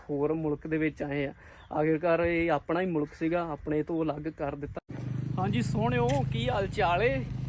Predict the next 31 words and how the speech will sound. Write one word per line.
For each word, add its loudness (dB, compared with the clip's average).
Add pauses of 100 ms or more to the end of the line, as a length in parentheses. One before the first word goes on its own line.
(100)
ਆਪਣੇ 0
ਨਵੇਂ 2 (120)
ਤਾਜ਼ੇ 4
ਮਸਤ 2
ਵਲੌਗ 4
ਏ 2
ਤੁਹਾਡਾ -2
ਬਹੁਤ 0
ਬਹੁਤ 0
ਸਵਾਗਤ -2
ਹੈ। -4
ਮਿੱਤਰੋ, 4 (120)
ਅੱਜ 4
ਆਪਾਂ 2
ਚੱਲੇ 2
ਆ 2
ਪਾਕਿਸਤਾਨ। 2 (340)
ਤੇ 10
ਆ 12
ਤੁਸੀਂ 4
ਦੇਖੋ 6
ਵੀ 4
ਡੇਰਾ 6
ਬਾਬਾ 4
ਨਾਨਕ 2
ਦੀ 4 (460)
ਬਿਲਡਿੰਗ 6 (220)
ਕਿੰਨੀ 4
ਸ਼ਾਨਦਾਰ 4
ਏ। 4 (560)
ਤੇ 2